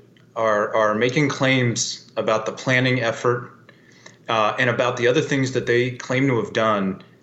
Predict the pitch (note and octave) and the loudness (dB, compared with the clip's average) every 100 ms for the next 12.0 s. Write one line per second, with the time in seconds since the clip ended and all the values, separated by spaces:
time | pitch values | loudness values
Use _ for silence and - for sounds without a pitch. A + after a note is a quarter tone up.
0 | _ A2 G#2 G#2 - A#2+ E3 D3+ C#3 B2+ | _ -2 -2 -2 0 0 2 0 2 2
1 | A#2+ B2+ G#2 G2+ A2 A#2 - - _ _ | 2 0 2 2 0 -2 -8 -20 _ _
2 | - _ _ _ _ - B2 A#2 B2+ B2+ | -20 _ _ _ _ -4 0 0 0 0
3 | A#2+ B2+ C3+ B2+ C#3 D3+ C#3+ - - A#2 | 0 0 0 0 0 0 -2 -2 0 0
4 | A#2 G#2+ A#2 A#2+ - A#2+ A#2 A#2+ B2+ B2 | 0 0 0 -2 -2 -2 -2 -2 0 2
5 | A#2+ A#2 A2 A2 A2 - - A#2 A2 A2 | 4 2 -2 -2 -2 -4 -6 -4 -2 -2
6 | A2 - - G#2+ G#2 A2+ - A#2 B2 G#2+ | -4 -6 -8 -6 -4 -2 0 -2 -2 -4
7 | G2+ A2 G#2+ - - - - _ _ _ | -4 -6 -10 -16 -20 -20 -20 _ _ _
8 | C3+ B2+ B2 C3 E3 F#3 E3+ C3+ B2 G2 | 2 2 2 0 2 2 2 2 0 -4
9 | B2 D#3 G3 F#2+ - A2 G#2 G#2+ A#2 A2 | -4 0 0 -2 -4 -2 0 -2 -4 -4
10 | - D3+ A#2+ G2 G#2 A2 G#2+ A2+ C#3 B2 | 0 0 0 -2 -4 -6 -4 -4 -4 -4
11 | - C3+ B2+ A2 G#2 A2 G2 - - - | -4 -4 -2 -2 0 -2 -2 -6 -10 -14